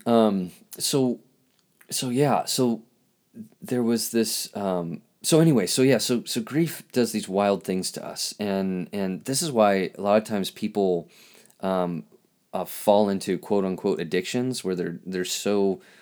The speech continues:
locked in and attached to substances or, or, or, or whatever it might be, um,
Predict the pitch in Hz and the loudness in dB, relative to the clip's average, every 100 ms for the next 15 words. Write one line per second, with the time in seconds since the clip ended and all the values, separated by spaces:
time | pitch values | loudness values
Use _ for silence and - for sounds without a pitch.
0 | - 98 95 110 95 80 - - 90 95 | 2 4 4 0 -2 -4 -8 -2 -2 -2
1 | - - - 92 92 - 92 - 98 92 | -6 -6 -4 -2 -2 -2 -2 0 0 0
2 | 87 85 82 82 - - - - - _ | -2 -4 -2 -4 -8 -16 -16 -18 -20 _
3 | - 87 85 - 101 - 104 120 123 117 | -6 -2 -2 -2 -4 -4 -2 0 0 2
4 | 127 131 123 107 95 101 98 90 95 87 | 4 4 6 6 4 0 -2 0 -2 -2
5 | 87 - 98 95 90 82 | -4 -6 -2 0 -2 -4